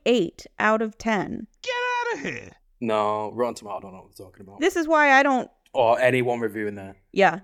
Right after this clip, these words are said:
Speaker 1: no.
Speaker 2: Who's watched this film?
Speaker 1: It has an eighty-five percent approval rating. So,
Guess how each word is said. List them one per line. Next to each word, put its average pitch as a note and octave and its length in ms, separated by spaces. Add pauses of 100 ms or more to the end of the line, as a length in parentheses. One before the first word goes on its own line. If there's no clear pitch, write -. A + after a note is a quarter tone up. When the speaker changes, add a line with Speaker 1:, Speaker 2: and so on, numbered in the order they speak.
(120)
Speaker 1:
no. G#3 300 (360)
Speaker 2:
Who's G#4+ 440
watched F#3+ 540
this D3 260
film? F2 500 (1200)
Speaker 1:
It B3 120
has D#4 260
an D#4+ 160
eighty-five C4+ 680
percent B3+ 420
approval B3+ 460
rating. - 520
So, F3 680